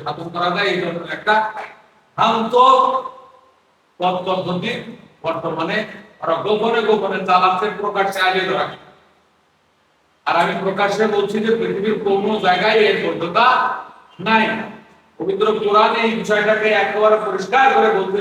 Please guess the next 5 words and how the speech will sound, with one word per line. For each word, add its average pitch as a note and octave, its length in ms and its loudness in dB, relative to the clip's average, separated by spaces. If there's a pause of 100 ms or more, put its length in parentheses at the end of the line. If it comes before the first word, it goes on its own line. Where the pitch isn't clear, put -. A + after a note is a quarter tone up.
যে G3+ 140 0
তোমরা F#3 280 2 (760)
রজকালে G3 540 0 (580)
স্ত্রীদের G#3+ 500 0 (880)
সাথে A3 600 0